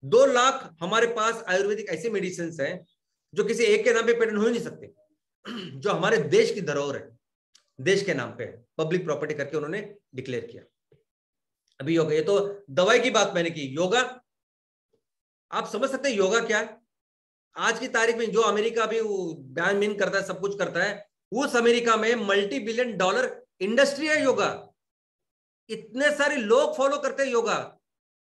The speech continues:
मैं सिर्फ अमेरिका को एक-, अमेरिका का example दे रहा हूँ आपको। हमारे, हमारे भारत में भी सभी जो hero heroine है ना,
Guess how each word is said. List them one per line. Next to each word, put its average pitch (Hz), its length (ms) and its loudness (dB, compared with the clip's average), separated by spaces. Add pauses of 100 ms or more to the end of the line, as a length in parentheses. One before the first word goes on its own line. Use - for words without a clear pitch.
(100)
मैं 175 100 -8
सिर्फ 233 180 -4
अमेरिका 226 360 2
को 247 120 2
एक-, 180 460 0
अमेरिका 208 340 -4
का 226 160 -2
example 202 380 -4
दे 196 60 -4
रहा 175 100 -2
हूँ 165 80 -2
आपको। - 320 -12 (760)
हमारे, 247 560 4
हमारे 220 360 2 (280)
भारत 156 440 -2
में 185 120 -2
भी 214 360 -6 (180)
सभी 220 340 2
जो 262 260 6
hero 185 220 4
heroine 226 300 2
है 262 100 2
ना, - 320 -4